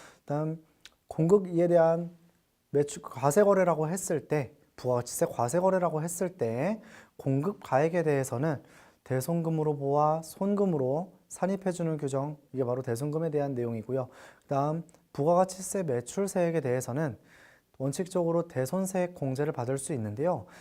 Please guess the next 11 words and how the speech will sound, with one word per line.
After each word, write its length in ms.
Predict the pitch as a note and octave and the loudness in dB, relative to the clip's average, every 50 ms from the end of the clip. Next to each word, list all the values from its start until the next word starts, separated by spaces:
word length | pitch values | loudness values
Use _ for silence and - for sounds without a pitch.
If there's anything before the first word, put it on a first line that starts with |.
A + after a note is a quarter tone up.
| - - _ - | -20 -16 _ 0
예외적으로 420 | C#3+ D#3 F#3+ G#3 G3+ G#3 G3 G3 | 0 2 2 2 2 2 2 0
대손세액 540 | G3 - D3+ D3+ F3 G#3+ G#3+ G#3+ G#3+ G#3 G3+ | 0 0 0 0 2 2 2 2 2 2 0
공제를 560 | G#3 G3 G3 F#3 F#3+ F#3 G3 G#3 A3 A3 G#3+ - - _ _ _ _ _ _ _ _ _ _ _ _ _ _ _ | -2 -2 -2 0 0 2 2 2 0 -2 -4 -10 -20 _ _ _ _ _ _ _ _ _ _ _ _ _ _ _
받지 320 | - - C#3+ C#3+ - G#3+ | -6 -6 -4 -2 -2 -2
못하는 480 | F#3+ D3 C3 D3 - - A3+ A3+ A#3 A3+ | 0 2 0 0 0 0 0 0 2 2
경우가 280 | G#3 F#3+ F#3 F3+ F3+ | 2 2 2 2 0
발생할 500 | F3 F3 - A#2 A#2 A#2 - D#3 D3 D3+ | 0 0 -2 -2 -2 -2 -2 -2 -2 -4
수 120 | D3 - G3 | -4 -4 -6
있습니다. 360 | C#3+ - - B2+ A#2 A#2 A#2+ | -6 -6 -8 -8 -6 -6 -6
그 140 | A#2 - D#3 | -6 -6 -8
경우에는 640 | D3 - C3+ C3+ C#3 C#3 B2+ B2 D3 E3+ D#3 A2+ - | -6 -4 -4 -2 -2 -2 -2 -2 -2 -2 -4 -4 -8